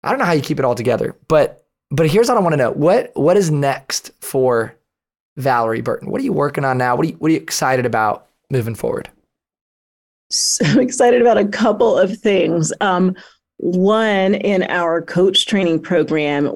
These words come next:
Speaker 2: we are adding a really exciting, um, advanced mastery program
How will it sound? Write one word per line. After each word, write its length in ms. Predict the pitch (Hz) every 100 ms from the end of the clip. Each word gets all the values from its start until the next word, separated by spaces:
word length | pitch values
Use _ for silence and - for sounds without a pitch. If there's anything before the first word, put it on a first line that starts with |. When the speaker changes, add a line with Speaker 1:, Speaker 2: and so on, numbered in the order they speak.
| 147
Speaker 2:
we 320 | 165 170 165
are 320 | - 160 147 -
adding 460 | 156 160 165 160 -
a 80 | 175
really 760 | 170 147 151 160 165 160 160 143
exciting, 840 | 143 - 165 160 143 131 131 131 _ _ _
um, 180 | 165 156 165
advanced 540 | 165 175 175 160 -
mastery 640 | 175 151 175 - - 175
program 680 | 165 185 185 170 170 165 160